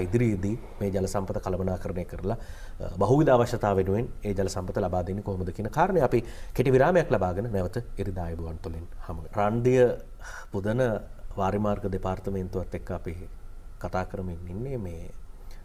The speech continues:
ජානකි මීගස්තැන්න ඉංජිනේරුතුමිය අර ගීතේත් සඳහන් කළා වගේ මේ, අ, කිරිගොයම පූදිනකොට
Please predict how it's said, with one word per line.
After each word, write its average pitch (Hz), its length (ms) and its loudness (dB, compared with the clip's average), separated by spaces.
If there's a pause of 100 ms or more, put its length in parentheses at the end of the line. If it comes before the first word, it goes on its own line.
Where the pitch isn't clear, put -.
(320)
ජානකි 110 580 0 (180)
මීගස්තැන්න 101 680 -2 (400)
ඉංජිනේරුතුමිය 101 680 -2 (280)
අර 92 120 -2 (640)
ගීතේත් 104 320 -2
සඳහන් 101 340 -2
කළා 110 280 2
වගේ 110 320 2
මේ, 85 420 -6 (720)
අ, - 60 -6 (1500)
කිරිගොයම 151 600 6 (680)
පූදිනකොට 131 600 4